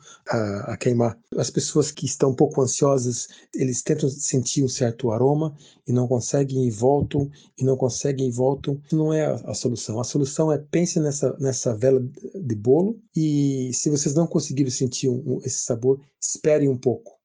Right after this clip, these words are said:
Como a, aquela vela de bolo que demora um pouco pra voltar a queimar, o seu olfato também está um pouco saturado.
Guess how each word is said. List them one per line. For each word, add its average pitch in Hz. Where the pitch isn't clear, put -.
Como 120
a, 113
aquela 147
vela 139
de 131
bolo 120
que 127
demora 123
um 120
pouco 131
pra 123
voltar 117
a 131
queimar, 131
o 135
seu 131
olfato 147
também 127
está -
um 113
pouco -
saturado. 107